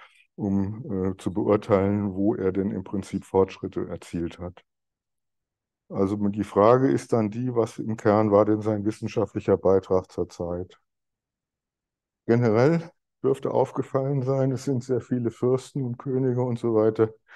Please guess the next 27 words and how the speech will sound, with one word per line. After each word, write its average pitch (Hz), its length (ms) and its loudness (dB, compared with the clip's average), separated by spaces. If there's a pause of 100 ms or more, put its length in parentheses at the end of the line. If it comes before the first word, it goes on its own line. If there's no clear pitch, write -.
(240)
in 104 80 -4
dem 113 160 -2
Umfeld 113 680 2
genannt 107 400 -2
worden. 104 500 -2 (560)
Äh, 107 360 -2 (120)
das 107 220 -2
ist - 400 -8
so 117 180 2
zu 120 160 -4
verstehen, 113 580 0
dass 131 220 -4
offensichtlich 120 720 -4
es 131 140 -8
ein 107 200 0
Netzwerk 107 720 0 (520)
begüterter 120 600 2
Adliger, 117 640 2
Fürsten, 123 580 -4
Patrizier 127 760 0
und 113 160 -2
im 110 100 -4
engen 117 300 0
Verbund 117 580 -2
jetzt 110 300 -4
Zuarbeitern 104 720 0
gab, 98 380 0